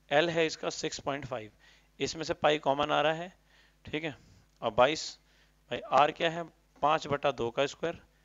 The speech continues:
और इसका है तीन बटा दो का स्क्वायर, ठीक, तो ये इससे कट गया ग्यारह, ग्यारह गुना पाँच या पाँच को उससे multiply कर दो, पचम पच्चीस, दो, पाँच एक तीस और दो बत्तीस, ठीक है,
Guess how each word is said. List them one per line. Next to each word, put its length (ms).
और 120
इसका 240
है 80
तीन 180
बटा 220
दो 160
का 180
स्क्वायर, 380
ठीक, 200
तो 60
ये 200
इससे 240
कट 160
गया 140
ग्यारह, 360
ग्यारह 560
गुना 300
पाँच 420
या 80
पाँच 280
को 60
उससे 180
multiply 400
कर 120
दो, 120
पचम 300
पच्चीस, 480
दो, 220
पाँच 300
एक 120
तीस 200
और 100
दो 100
बत्तीस, 400
ठीक 180
है, 140